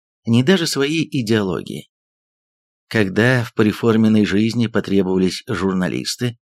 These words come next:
деятели обновленного суда, адвокаты, то они, особенно в первые десятилетия после отмены крепостного права, появлялись из совсем другой среды.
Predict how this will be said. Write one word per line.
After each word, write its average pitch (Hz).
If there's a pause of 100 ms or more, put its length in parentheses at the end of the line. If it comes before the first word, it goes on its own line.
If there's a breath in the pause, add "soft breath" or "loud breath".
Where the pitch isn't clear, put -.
(520)
деятели 165
обновленного 113
суда, 92 (140)
адвокаты, 90 (500)
то 104
они, 156
особенно 160
в -
первые 117
десятилетия 113
после 113
отмены 117
крепостного 98
права, 170 (600)
появлялись 135
из 123
совсем 139
другой 113
среды. -